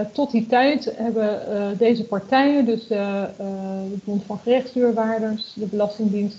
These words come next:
L D I O, S V B, U W T, C E B en de V N G een afsprakenkader afgestemd met elkaar. Hoe we eigenlijk met elkaar omgaan zolang de verbreding van dat beslagregister er niet is.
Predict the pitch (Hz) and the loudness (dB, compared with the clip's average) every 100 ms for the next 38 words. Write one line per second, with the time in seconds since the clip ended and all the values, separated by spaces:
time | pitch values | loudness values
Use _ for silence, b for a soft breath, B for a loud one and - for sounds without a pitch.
0 | - 196 190 190 202 233 269 285 269 - | -4 0 2 2 4 4 6 4 0 -8
1 | b b - 202 - 208 202 214 202 190 | b b -8 -6 -2 0 2 2 0 0
2 | 214 190 190 - 196 196 190 208 190 185 | 0 2 0 2 2 4 2 2 2 0
3 | 202 180 - 226 226 202 - - - 277 | -2 -4 -2 0 0 0 -4 -4 2 2
4 | 269 - 196 196 214 208 190 196 - 208 | 2 -4 -2 -4 -4 -4 -4 -4 -6 -8
5 | - - - - 107 - _ _ b b | -8 -10 -8 -8 -10 -14 _ _ b b
6 | b - 214 214 214 202 202 185 190 254 | b -4 -2 -2 0 0 0 -4 2 4
7 | 277 233 240 247 254 240 226 220 - 254 | 6 4 2 0 -4 -4 -2 -4 0 2
8 | 262 - 247 233 226 208 220 - 226 220 | 2 2 0 0 -2 -4 -4 -6 -6 -6
9 | 196 202 208 - 208 196 208 - 202 - | 0 0 0 -2 -4 -4 -4 -4 -4 -6
10 | - 214 - - 196 196 196 202 220 - | -6 -6 -6 -6 -2 0 0 0 -4 -4